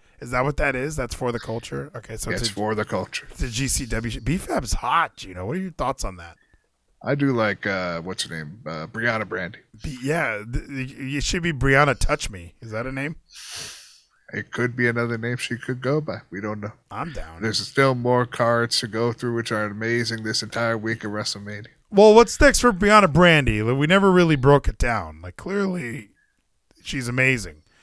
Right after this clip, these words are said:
Speaker 1: What is next for her, Gino? Besides for the culture, do you see her landing in an All Elite Wrestling or an Impact Wrestling or, like, a Major League Wrestling or potentially,
Speaker 2: I could
Speaker 1: like, a, hold on, like, a Game Changer Wrestling,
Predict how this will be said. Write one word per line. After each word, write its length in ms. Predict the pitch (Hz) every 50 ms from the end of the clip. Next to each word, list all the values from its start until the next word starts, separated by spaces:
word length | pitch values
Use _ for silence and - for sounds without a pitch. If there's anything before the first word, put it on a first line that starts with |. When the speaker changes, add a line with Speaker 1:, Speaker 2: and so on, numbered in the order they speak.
| _ _ _
Speaker 1:
What 260 | - 127 131 160 190 196
is 160 | 180 135 143
next 320 | 151 160 165 160 - -
for 140 | 135 131 110
her, 140 | 107 104 90
Gino? 280 | 82 85 87 90 92
Besides 360 | 101 104 - 143 151 165 156 -
for 160 | - 202 214
the 100 | 208 208
culture, 640 | - - 185 170 160 - - 135 131 123 113 104 - _ _ - _ _ - -
do 80 | - 147
you 100 | 147 143
see 180 | - - 196 165
her 160 | - 190 175
landing 520 | 160 156 156 147 151 156 160 165 165 160
in 100 | 156 143
an 100 | 143 139
All 220 | 139 135 135 135 131
Elite 200 | 127 131 127 123 123
Wrestling 580 | 123 123 120 - - 135 127 123 120 123 123 - _ _ _ _ _ _
or 340 | 147 131 131 131 127 123
an 240 | 123 123 120 120 127
Impact 460 | 127 131 113 - - 139 131 - -
Wrestling 720 | 127 120 120 120 - - - - 135 127 127 127 123 123 - _ _ _ - _ _
or, 560 | - 165 175 185 185 180 175 165 165 165 139 143
like, 140 | 143 135 139
a 80 | 135
Major 380 | 135 139 143 147 135 123 139 135
League 220 | 131 139 135 117 107
Wrestling 720 | 107 117 123 123 113 - - - 131 123 117 117 117 117
or 240 | 107 104 101 101 98 - - - - - - -
potentially, 540 | - 143 - - 180 180 147 - - 147 135
Speaker 2:
I 180 | 143 143 131 113
could 100 | - 160 - _
Speaker 1:
like, 140 | - 175 139
a, 180 | 143 - 135
hold 160 | 143 196 247
on, 120 | 247 180 175
like, 100 | 170 147
a 80 | 147 135
Game 320 | 113 120 120 120 135 139
Changer 420 | 127 - 143 135 127 120 123 123 120
Wrestling, 580 | 117 117 113 - - - 131 123 123 120 117